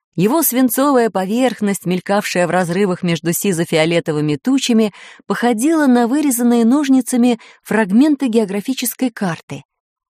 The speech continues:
Они все летели и летели, и, казалось, конца этому не будет. Уже расцветало, когда Баб-Ягун вдруг выстрелил из кольца зеленой искрой и направил пылесос вниз, выходя из потока.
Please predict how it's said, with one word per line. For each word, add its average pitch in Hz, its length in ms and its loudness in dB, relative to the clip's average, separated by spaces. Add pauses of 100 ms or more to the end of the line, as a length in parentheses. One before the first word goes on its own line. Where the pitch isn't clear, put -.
(100)
Они 180 300 2
все - 180 -2
летели 240 640 0
и 185 100 0
летели, 240 800 2 (400)
и, 208 80 -2
казалось, 269 640 0
конца 233 480 -2
этому 151 380 -2
не 151 160 2
будет. 139 440 -6 (760)
Уже 269 240 0
расцветало, 208 840 -2
когда 175 380 -2
Баб-Ягун 214 760 0 (360)
вдруг 196 540 0
выстрелил 220 800 0
из - 240 -6
кольца 202 400 -2
зеленой 170 440 0
искрой 269 500 0 (460)
и 320 140 4
направил 247 640 2
пылесос 196 540 -4
вниз, 190 520 2 (200)
выходя 170 440 -2
из 202 120 -4
потока. 185 580 -6